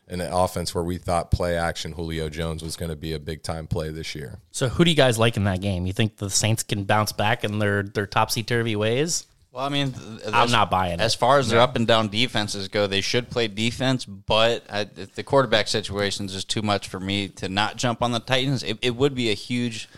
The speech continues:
Speaker 3: letdown for them to blow this game. It's a huge time 'cause you can really take a nice jump in this division. Um, you know, we're past the halfway point. It'd, it'd be a huge letdown for them. I just, you know,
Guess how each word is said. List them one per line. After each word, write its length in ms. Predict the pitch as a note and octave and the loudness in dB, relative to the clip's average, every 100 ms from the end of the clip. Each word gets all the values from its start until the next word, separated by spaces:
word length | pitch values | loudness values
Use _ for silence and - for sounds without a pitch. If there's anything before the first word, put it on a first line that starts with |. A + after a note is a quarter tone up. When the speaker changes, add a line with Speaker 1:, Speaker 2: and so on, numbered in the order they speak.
| - - | -20 -6
Speaker 3:
letdown 580 | G#2 G#2 - G2 G2 G2+ | -2 0 0 0 0 -4
for 140 | G2 | -6
them 320 | F#2 G2+ F#2+ - | -2 -2 -2 -6
to 80 | |
blow 240 | F#2 G2 G2+ | -2 0 0
this 220 | A2 G#2+ | 0 -2
game. 300 | B2 A#2 A#2 _ - | -2 -2 -4 _ -10
It's 120 | G#2+ | -6
a 40 | G#2 | -4
huge 280 | C#3+ D3 - | -2 -4 0
time 300 | A2 A2 F#2+ | 2 2 -2
'cause 180 | F#2+ | -8
you 80 | G#2 | -6
can 220 | G2+ G#2 | -2 -2
really 260 | G#2 A2 G#2 | 0 -2 -2
take 260 | - A2 A2 | -4 -8 -4
a 20 | |
nice 200 | G#2 F#2+ | -4 -4
jump 360 | - A2+ A2 | -2 -2 -2
in 80 | G#2+ | -6
this 140 | G2 - | -8 -8
division. 560 | F#2 A2 G#2+ G2+ G2 - _ _ _ - | -6 -4 -4 -6 -10 -16 _ _ _ -4
Um, 460 | G2+ F#2+ E2+ E2 - - | -2 -2 -4 -12 -20 -20
you 80 | F2+ | -12
know, 200 | F2+ F#2+ F#2 - E2 E2 | -10 -10 -14 -16 -12 -4
we're 160 | G2+ | -2
past 300 | G#2+ A2+ - | 0 0 0
the 60 | A2 | 2
halfway 400 | A2+ B2+ G2+ G#2+ | 2 2 -2 -4
point. 320 | - E2 D#2+ | -6 -10 -8
It'd, 140 | G2+ | -8
it'd 140 | - G#2+ | -10 -8
be 120 | G#2+ | -8
a 40 | |
huge 280 | F#2+ A2+ G#2+ | -6 -6 -4
letdown 440 | G2+ G#2 - G#2+ - | -2 -2 0 -2 -2
for 120 | A2+ | -2
them. 180 | A2+ A2 | -2 -2
I 80 | G2+ | -4
just, 220 | G#2 - _ _ _ _ _ _ | -4 -6 _ _ _ _ _ _
you 60 | F2+ | -12
know, 100 | G2 | -10